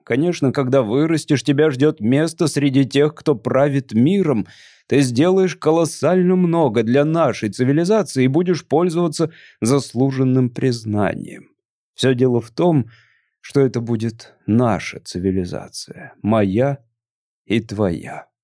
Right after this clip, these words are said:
Не знаю, будешь ли ты скучать по этим лесам, по маленьким домикам у залива, по лодкам, песням и старым сказкам — и, конечно же, по своему дорогому драматерию.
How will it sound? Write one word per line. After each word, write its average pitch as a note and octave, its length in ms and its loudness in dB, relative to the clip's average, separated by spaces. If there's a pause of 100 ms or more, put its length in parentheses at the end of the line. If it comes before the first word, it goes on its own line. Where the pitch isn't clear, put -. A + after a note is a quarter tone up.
(600)
Не B2 280 2
знаю, F3 520 0
будешь D#3 420 -2
ли C3+ 100 2
ты C#3 160 0
скучать D3 680 -2
по C3+ 80 2
этим C3+ 340 2
лесам, C#3 760 2
по A#2+ 120 0
маленьким C#3 640 2
домикам D#3 580 2
у D3 40 4
залива, C#3+ 420 2
по C3 120 -2
лодкам, C#3 800 2
песням D3+ 640 2
и D3 40 2
старым D#3+ 440 0
сказкам — E3 720 -2 (480)
и, C3 100 -2
конечно E3+ 500 0
же, A#2+ 120 2
по B2+ 140 -2
своему A#2+ 480 2
дорогому A#2 680 0
драматерию. G#2+ 1080 -4